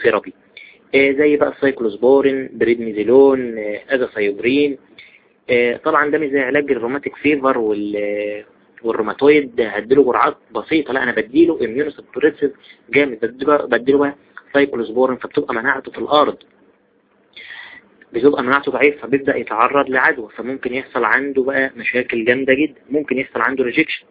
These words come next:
فأنا بديله ستيرويد وآذا سايوبرين. أخطر مشاكل في الرينال كومبليكيشن، آه، كومبليكيشن بتاعة الرينال ترانسبلانتيشن إن يحصل ريجكشن بعد الزرع، الجسم يرفضها.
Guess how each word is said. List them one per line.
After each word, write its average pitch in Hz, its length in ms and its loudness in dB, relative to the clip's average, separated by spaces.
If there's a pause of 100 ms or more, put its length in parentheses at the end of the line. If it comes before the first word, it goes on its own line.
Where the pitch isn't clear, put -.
(120)
فأنا 107 140 -2
بديله 110 340 2
ستيرويد 123 520 0
وآذا 120 460 0 (340)
سايوبرين. 135 520 2 (420)
أخطر 131 600 -2
مشاكل 131 340 -2
في 120 140 -4
الرينال 127 480 0
كومبليكيشن، 117 840 0
آه، 110 340 4 (100)
كومبليكيشن 117 480 -4
بتاعة 123 280 0
الرينال 127 360 -4
ترانسبلانتيشن 127 720 -2
إن 131 120 -8
يحصل 156 280 0
ريجكشن 131 420 -2 (640)
بعد 151 220 4
الزرع، 131 380 0
الجسم 131 360 -6
يرفضها. 147 460 2